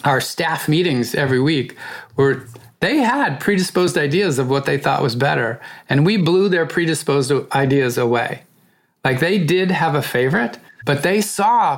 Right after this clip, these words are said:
people on both types of diets thriving and both types of diets failing.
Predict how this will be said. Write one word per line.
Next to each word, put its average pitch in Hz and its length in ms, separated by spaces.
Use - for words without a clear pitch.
people 214 360
on 135 240
both 180 420
types 175 280
of 147 80
diets 143 640
thriving 156 1160
and 147 160
both 185 220
types 180 260
of 143 100
diets 156 460
failing. 127 600